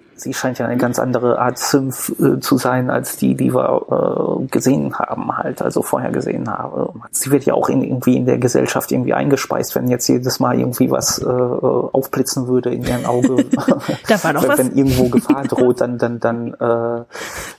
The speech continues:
Speaker 1: dann würden den, den anderen Leuten wahrscheinlich auch ein bisschen was auffallen
Speaker 2: Ja, ja.
Speaker 1: halt, ne? Also von daher gesehen, also ich weiß ja nicht, was, was sie für eine Schläferfunktion einfach in der, äh,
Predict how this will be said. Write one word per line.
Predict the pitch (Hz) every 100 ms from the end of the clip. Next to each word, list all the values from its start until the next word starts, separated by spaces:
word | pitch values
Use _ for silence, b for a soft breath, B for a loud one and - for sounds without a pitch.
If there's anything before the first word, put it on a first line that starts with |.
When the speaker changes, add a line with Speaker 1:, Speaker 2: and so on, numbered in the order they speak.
| -
Speaker 1:
dann | 113 - 120 117 -
würden | 120 120 117
den, | 117 117
den | 117 113
anderen | 117 123 120
Leuten | 120 117 120
wahrscheinlich | 113 123 117 104
auch | 131
ein | 117
bisschen | - -
was | - -
auffallen | - 185 202 208
Speaker 2:
Ja, | 196
ja. | 190
Speaker 1:
halt, | -
ne? | - - -
Also | - -
von | - -
daher | 123 123
gesehen, | 127 123 123 123
also | 123 - 127
ich | -
weiß | 117
ja | 127
nicht, | 120 -
was, | 120 - -
was | 123 131 - - -
sie | 123
für | -
eine | 131
Schläferfunktion | 123 131 127 117 - 113 - 101 117
einfach | 120 - - -
in | 64
der, | - 62 - - - 131
äh, | 123